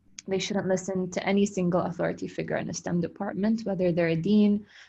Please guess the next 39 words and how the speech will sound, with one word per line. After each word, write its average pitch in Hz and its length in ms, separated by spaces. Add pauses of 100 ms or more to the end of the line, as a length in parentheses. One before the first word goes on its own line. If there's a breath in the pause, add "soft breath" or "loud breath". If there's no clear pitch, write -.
(160 loud breath)
or 202 80
a 202 60
student 202 640
or 151 60
a 156 40
professor. 208 800 (760 soft breath)
Um, 185 580
no 214 220
one 196 140
has 180 260
the 175 120
right 165 200
to - 80
decide 165 480
what 165 160
you 147 120
can 175 320
or 160 120
cannot 196 380
do 240 420 (100)
or 185 120
define 175 640
what 170 180
your 165 160
own 170 160
abilities 165 560
or - 100
skill - 300
sets - 380
are. - 260 (640)
So - 480 (300)
that 170 140
was 175 120
a 185 60
big 165 200
learning 160 300
point - 300
for 202 120
me. 202 260